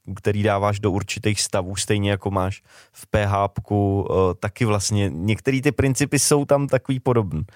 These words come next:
Protože dřív to bylo první, eh, reakce na React, když jsem ho viděl já. To je divný, že je ta logika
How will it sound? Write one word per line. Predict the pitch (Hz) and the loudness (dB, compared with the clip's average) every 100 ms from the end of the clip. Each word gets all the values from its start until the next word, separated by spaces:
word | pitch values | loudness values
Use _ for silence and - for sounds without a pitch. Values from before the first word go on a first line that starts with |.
| - - - | -20 -10 -4
Protože | 113 117 135 | 2 2 4
dřív | 123 131 | 2 2
to | 143 | 2
bylo | 135 139 127 - | 4 4 2 0
první, | - 127 147 147 76 | 2 4 4 4 4
eh, | 110 107 | 4 4
reakce | 101 101 - - 147 | 2 -2 -2 0 2
na | 110 | 2
React, | 95 104 160 | 2 2 0
když | 135 107 | 0 0
jsem | - 107 | 2 2
ho | 104 | 2
viděl | 101 107 | 2 4
já. | 98 87 110 - - - | 4 4 0 -6 -10 -2
To | |
je | 139 | -2
divný, | 117 113 107 120 143 147 120 | 4 4 6 4 4 4 4
že | 120 | 4
je | 120 | 4
ta | 135 | 2
logika | 120 101 107 92 107 107 127 | 2 2 0 0 0 2 0